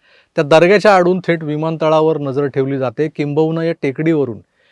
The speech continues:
हे आंतरराष्ट्रीय विमानतळ रॉकेट लॉन्चर लावून उडवता येऊ शकेल अशी स्थिती आहे. आणि ती स्थिती असताना, ती जागा सरकारनं ताब्यात घेऊन त्यावर प्रवेश निषिद्ध करणं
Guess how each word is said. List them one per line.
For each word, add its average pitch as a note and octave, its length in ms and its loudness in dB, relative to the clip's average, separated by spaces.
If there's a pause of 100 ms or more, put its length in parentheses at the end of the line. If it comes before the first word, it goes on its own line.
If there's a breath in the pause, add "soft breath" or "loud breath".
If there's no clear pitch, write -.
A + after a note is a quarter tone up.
(140)
हे C#3 40 -4
आंतरराष्ट्रीय C#3+ 640 -4
विमानतळ C#3+ 440 -4
रॉकेट C3+ 400 -6
लॉन्चर C#3 340 -6
लावून C#3 240 -6
उडवता B2+ 380 -4
येऊ B2+ 220 -6
शकेल C#3+ 360 -6 (400 soft breath)
अशी A#2+ 200 -14
स्थिती D3 480 -4
आहे. A#2+ 180 -2 (640)
आणि A2 140 -14 (100)
ती C#3+ 80 -10
स्थिती C3+ 320 -6
असताना, D#3+ 400 -2
ती C3+ 140 -8
जागा A#2+ 300 -4
सरकारनं C3+ 540 -6 (460 soft breath)
ताब्यात C#3+ 280 4
घेऊन E3 280 0
त्यावर D#3 280 2
प्रवेश D3 420 -2
निषिद्ध E3 400 -2
करणं D3+ 280 -2